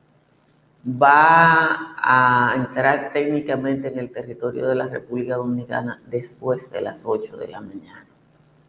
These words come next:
Después de las ocho de la mañana. Pero vamos a mantener las condiciones de tormenta durante dos días, o sea, hoy y mañana.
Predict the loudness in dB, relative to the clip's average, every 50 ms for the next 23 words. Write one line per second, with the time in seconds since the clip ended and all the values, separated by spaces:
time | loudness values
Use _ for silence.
0 | _ -20 -18 -16 -16 -16 -18 -12 -2 2 4 4 4 4 2 2 2 2 0 0
1 | -2 -4 -4 -4 -4 -6 -6 -6 -8 -12 -14 -16 -18 -20 -20 _ _ _ _ _
2 | _ _ _ -20 _ _ 4 6 8 8 8 8 6 6 4 6 6 6 6 4
3 | 4 4 4 4 4 4 2 2 2 0 -2 -4 -4 -4 -2 -2 -2 -2 -4 -2
4 | -2 0 0 2 0 2 0 0 -2 0 -2 -2 -2 -2 -4 -4 -4 -4 -4 -4
5 | -6 -8 -12 -14 _ _ _ _ _ _ _ _ -14 -8 -4 -2 0 0 0 0
6 | -2 -4 -6 -4 -2 -2 0 0 -2 -2 -6 -8 -10 -8 -8 -10 -12 -12 -18 -20
7 | -18 -12 -4 -2 -2 -2 -2 -4 -2 2 4 6 6 4 2 -2 -6 -8 -12 -10
8 | -8 -8 -8 -6 -6 -4 -2 -2 -2 -4 -8 -12 -18